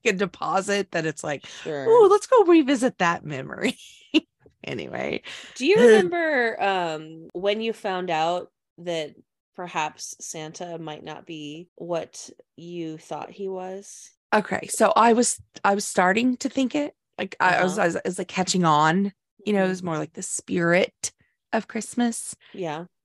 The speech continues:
Speaker 1: But when I, w-, right around that time, we lived, uh, you know, like, half an acre from my grandparents. Like, you could see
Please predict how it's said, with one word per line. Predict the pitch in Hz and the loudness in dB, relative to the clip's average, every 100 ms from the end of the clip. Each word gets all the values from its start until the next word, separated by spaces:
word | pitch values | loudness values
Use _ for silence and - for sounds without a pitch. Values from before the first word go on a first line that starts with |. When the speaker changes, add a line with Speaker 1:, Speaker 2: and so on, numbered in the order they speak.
| _ - | _ 0
Speaker 1:
But | 196 - - - - _ _ _ _ _ _ _ _ | 2 0 -4 -12 -12 _ _ _ _ _ _ _ _
when | 170 180 | 0 2
I, | 160 165 190 - - | 4 2 0 -6 -6
w-, | 202 - | -6 -4
right | 196 202 202 247 | 2 4 4 4
around | 240 208 | 2 2
that | - | -2
time, | 180 170 - | -4 -4 -4
we | 156 208 262 | -4 0 2
lived, | 202 165 156 - - | 2 2 0 -8 -2
uh, | - - | -2 -2
you | 175 | 0
know, | 156 | 0
like, | 147 | 0
half | - 202 214 | 0 0 2
an | 196 | 0
acre | 170 160 139 - | 0 -2 -2 -2
from | - 147 | -4 -4
my | 135 | -4
grandparents. | 156 147 147 147 - - - - | -4 -4 -6 -10 -12 -14 -12 -10
Like, | 156 180 | -4 -2
you | |
could | 175 175 | 0 -4
see | - 208 196 180 170 | -2 2 4 4 0